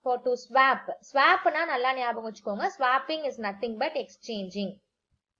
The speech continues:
exchanging of two values. So now let us quit and go to our, uh,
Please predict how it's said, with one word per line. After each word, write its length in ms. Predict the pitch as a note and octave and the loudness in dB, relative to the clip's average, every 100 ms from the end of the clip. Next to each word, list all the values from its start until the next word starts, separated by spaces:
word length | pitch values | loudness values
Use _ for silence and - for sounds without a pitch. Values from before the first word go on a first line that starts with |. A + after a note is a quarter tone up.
| _ _ A#3 | _ _ -10
exchanging 520 | - D4 C#4 C4+ C4+ B3 | -6 -2 0 0 -2 -2
of 100 | G#4 - | -4 -6
two 100 | A#3 F#3 | -6 -6
values. 400 | D#3+ D#3 E3 E3 - _ _ _ _ _ | -6 -8 -10 -12 -14 _ _ _ _ _
So 80 | - A#3 | -6 -2
now 80 | A3+ B3 | 0 0
let 120 | A#3 A3+ | 0 -2
us 80 | G#3 - | -4 -6
quit 240 | C#4+ C#4+ C#4+ | -6 -4 -4
and 100 | A3+ G#3 | -4 -2
go 60 | A3+ A#3 | -2 -2
to 80 | A#3+ G#3 | -2 -2
our, 180 | G3+ D4 - - _ _ - | 0 0 0 -10 _ _ -12
uh, 120 | F#3+ | -8